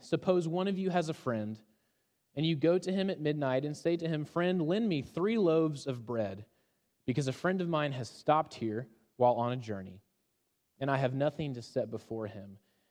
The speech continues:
Then he will reply from inside, 'Do not bother me. The door is already shut, and my children and I are in bed. I cannot get up and give you anything.' I tell you, even though the man inside will not get up and give him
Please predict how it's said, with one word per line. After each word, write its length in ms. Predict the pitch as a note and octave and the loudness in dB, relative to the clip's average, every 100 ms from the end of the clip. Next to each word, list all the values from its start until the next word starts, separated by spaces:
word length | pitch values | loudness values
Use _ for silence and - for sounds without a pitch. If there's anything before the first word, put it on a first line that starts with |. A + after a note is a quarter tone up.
| - | -2
Then 160 | F#3 | 0
he 120 | G3+ G#3+ | 2 2
will 160 | G3 | 2
reply 680 | E3 D3+ - E3+ F#3 G3+ G#3 | 2 2 4 6 6 2 0
from 240 | - D3+ | -2 -4
inside, 720 | C#3 D3 C#3+ - A2+ G#2 A2 B2+ - _ _ _ _ _ _ _ - | -2 -4 -2 0 2 2 -2 -6 -16 _ _ _ _ _ _ _ -2
'Do 140 | F3 | 0
not 260 | F#3 F3+ C#3 | 2 2 2
bother 260 | A#2+ A2 | 2 2
me. 240 | G2+ F#2+ F#2+ _ _ _ _ _ | -2 -10 -18 _ _ _ _ _
The 80 | C#3 | -4
door 300 | C#3 D#3+ E3+ | 0 2 2
is 100 | D#3 | 2
already 280 | D3 D#3+ F3 | 2 2 -2
shut, 460 | - A2+ G#2+ - _ _ _ - | -4 -4 -4 -6 _ _ _ -4
and 100 | D3+ | 0
my 80 | C#3+ | 0
children 460 | - F#3+ F#3+ G3 | 2 2 2 0
and 160 | F#3+ D#3 | 0 0
I 220 | B2+ C3 | 0 0
are 160 | B2 B2 | 0 -4
in 160 | B2 | -4
bed. 280 | G#2+ F#2+ G2 - _ _ - | -6 -8 -10 -20 _ _ -6
I 80 | A#2+ | 2
cannot 460 | - D#3 D#3+ D3+ | 6 6 4 -2
get 120 | B2+ A#2+ | -2 0
up 200 | A#2 B2 | -2 -4
and 160 | A2 | -10
give 180 | A2+ A2 | -8 -8
you 220 | G#2+ G#2 G#2+ _ _ | -8 -10 -16 _ _
anything.' 480 | A2+ G#2 - F#2 G#2+ _ _ _ _ _ _ _ _ _ - | -12 -10 -14 -20 -20 _ _ _ _ _ _ _ _ _ -4
I 80 | D3 | -4
tell 280 | - B3+ | 0 0
you, 260 | C#4 C#3 C3 | 2 0 0
even 260 | D#3 G#3 G3 | -2 -2 0
though 120 | F3 | 0
the 100 | D#3+ | 0
man 260 | E3 E3 | -2 -2
inside 640 | G3 G#3 - B2+ B2 D3+ E3+ - _ _ | -2 -4 -2 0 2 0 -4 -12 _ _
will 100 | C#3 | -4
not 320 | D#3+ D#3+ G3 | 0 2 0
get 120 | D#3+ D3+ | 0 2
up 180 | C#3 | 0
and 140 | C#3 B2+ | -2 -4
give 180 | C3+ C#3+ | -4 -4
him 160 | D#3 | -8